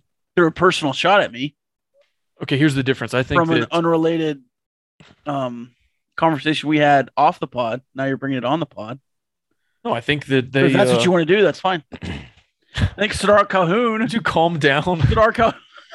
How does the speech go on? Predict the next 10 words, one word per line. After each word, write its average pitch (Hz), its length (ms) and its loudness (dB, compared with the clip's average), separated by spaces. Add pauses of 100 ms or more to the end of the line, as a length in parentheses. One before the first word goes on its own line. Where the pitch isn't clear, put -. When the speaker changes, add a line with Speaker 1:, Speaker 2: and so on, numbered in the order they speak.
(120)
Speaker 1:
<laughs> 339 460 0 (680)
don't 208 140 -8
tell 226 100 -6
me 175 60 -6
to 147 60 -10
calm 127 200 -8
down. 131 200 -10 (600)
Sadar 269 300 2
Calhoun 277 360 4
was 175 280 -4